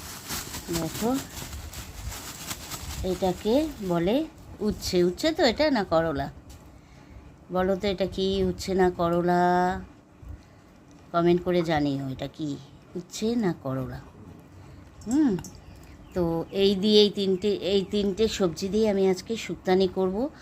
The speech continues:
তাহলে লাউটাকে আমি পুরো দেবো না, অল্পই দেব। পেঁপে আছে, হাফ পেঁপে আর লাউ। আর এই দেখো, গরমকালে এরকম সবজি, হালকা পাতলা এরকম সবজি যদি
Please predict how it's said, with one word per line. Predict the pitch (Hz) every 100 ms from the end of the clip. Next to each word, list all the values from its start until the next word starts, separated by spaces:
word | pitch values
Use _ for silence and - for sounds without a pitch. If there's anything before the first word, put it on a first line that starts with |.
| - -
তাহলে | 160 160 175
লাউটাকে | 165 170 175 208 208
আমি | 233 240
পুরো | - 208
দেবো | 208 180 160
না, | 185 277 - - -
অল্পই | 190 180 185 180
দেব। | 160 143 202 285 - - - - - -
পেঁপে | - 185 180 170
আছে, | 170 185
হাফ | 165 175 -
পেঁপে | 196 180 285 381 - - - -
আর | 156 151 147 - 170
লাউ। | 165 151 143 - - - - -
আর | 165 160
এই | 175
দেখো, | 185 180 - 175
গরমকালে | 160 147 170 190 208 196 180 240 - - - 170
এরকম | 175 185 220 214 202
সবজি, | - 185 170 175 208 214 - - - -
হালকা | 185 175 185 185
পাতলা | 185 175 180 180
এরকম | 175 170 180 180 180 170 - - - - -
সবজি | - 175 160 175 170 - - - -
যদি | 170 160 165